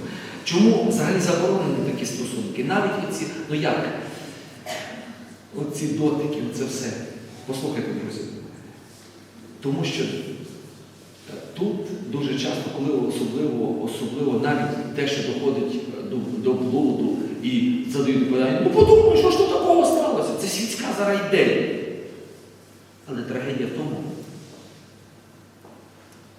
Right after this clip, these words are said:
що тут відсутня відповідальність один перед одним. Знаєте, чому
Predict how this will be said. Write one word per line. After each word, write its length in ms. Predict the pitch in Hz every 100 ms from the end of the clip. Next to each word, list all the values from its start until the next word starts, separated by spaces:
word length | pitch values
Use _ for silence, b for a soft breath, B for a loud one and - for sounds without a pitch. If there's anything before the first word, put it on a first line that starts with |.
| -
що 220 | - 131
тут 160 | - - -
відсутня 380 | - - - 113
відповідальність 720 | - 117 113 117 120 110 113
один 360 | 104 - 104 -
перед 160 | 110 -
одним. 320 | - - - B B -
Знаєте, 340 | 185 233 -
чому 120 | 180